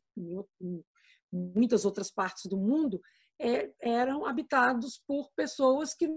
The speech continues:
não tinham ligações, é, de parentesco. E isso é uma tendência mesmo mundial, que isso vai, isso vai se reduzindo, né? Essa é uma tendência. Então, no Brasil, isso foi se reduzindo.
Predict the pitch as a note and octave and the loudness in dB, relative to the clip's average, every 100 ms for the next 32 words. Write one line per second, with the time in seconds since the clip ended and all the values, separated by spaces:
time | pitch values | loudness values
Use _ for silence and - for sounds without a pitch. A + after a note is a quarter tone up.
0 | D#4 D#4 G4 G4+ E4 F4 G4+ G4 - _ | -4 -2 0 2 2 4 2 -2 -8 _
1 | - C#4 D#4+ E4 - C#4 D4+ - - - | -6 -2 -2 -2 -2 -2 -4 -6 -14 -18
2 | _ _ D#4 B3+ G#3+ A#3 D4+ F4 F4+ F4+ | _ _ -2 0 0 2 4 4 4 2
3 | A3 F3 - F#4+ A#4 F#4 - A4+ C5 C#5 | 2 0 -4 -4 2 0 0 -4 0 2
4 | B3 A#3+ D#4+ C#4+ A#3+ B3+ F#4 G#4+ D4 B3 | 2 0 0 0 0 0 -4 -2 0 0
5 | B3 B3+ B3+ F4 F4 C#4+ C#4 D4+ G#4 A#3+ | 0 -2 -2 -2 0 2 2 2 2 2
6 | B3+ - - F#4 G#4+ F4+ B3+ F4+ C4 C#4 | 2 -2 -6 -2 -2 -2 -4 -6 -4 -2
7 | D4 E4 C#4+ E4+ C#4+ F4+ C4 B3 F#3 D#3+ | 0 -2 -2 2 4 6 6 6 4 -2
8 | F#3 A3+ A3+ A3 A3+ A#3 D#4 D4+ A3 F3+ | -6 -4 -4 -4 -6 -4 -2 2 2 2
9 | - - _ - - _ - G#3+ B3 C4+ | -4 -12 _ -20 -20 _ -2 2 4 2
10 | C#4+ G3+ C4 C4+ _ _ D4 - C#4 A3+ | 2 2 0 -2 _ _ -6 -2 0 4
11 | A3 - C4+ A#3+ C#4 C#4+ G4 F#4 | 4 4 -2 -2 -2 2 2 2